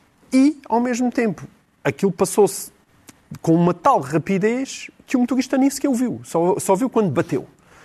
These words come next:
Eu, por acaso, conheço muito bem aquela estrada, porque é a estrada em rela-, <laughs> com, com, que eu uso para ir para casa, para, para ir para o Alentejo. É um, deve haver poucas autoestradas mais seguras do que aquelas em Portugal. Além de não ter praticamente trânsito nenhum,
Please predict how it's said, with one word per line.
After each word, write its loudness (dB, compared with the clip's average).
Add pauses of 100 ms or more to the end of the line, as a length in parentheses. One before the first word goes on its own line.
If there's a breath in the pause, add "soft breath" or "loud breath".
(160 soft breath)
Eu, 2
por -2
acaso, -2
conheço -2
muito -2
bem 0
aquela 0
estrada, -4
porque -14
é 0
a -
estrada -4 (560)
em -4
rela-, -2
<laughs> -14
com, -2
com, -6 (300 loud breath)
que -2
eu 2
uso -2
para 0
ir -6
para -4
casa, -2
para, -12 (220)
para -2
ir 0
para -2
o 0
Alentejo. -8 (220)
É 0
um, -6 (400)
deve 0
haver 0
poucas -2
autoestradas -2
mais -4
seguras -2
do -20
que -6
aquelas 0
em -4
Portugal. -2
Além 0
de 0
não 0
ter -2
praticamente -4
trânsito -6
nenhum, -4